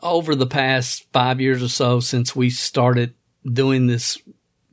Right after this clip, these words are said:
podcast and, uh, doing some generic webinar trainings,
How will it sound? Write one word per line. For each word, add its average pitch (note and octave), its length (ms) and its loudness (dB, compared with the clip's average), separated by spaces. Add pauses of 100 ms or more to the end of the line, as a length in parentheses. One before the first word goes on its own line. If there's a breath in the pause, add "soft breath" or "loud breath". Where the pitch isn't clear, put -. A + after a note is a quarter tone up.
podcast B2+ 800 2
and, A2 340 -6 (640 loud breath)
uh, A#2 200 -4
doing C3 260 0
some B2 180 -2
generic B2+ 500 2
webinar B2 520 2
trainings, A#2+ 720 -2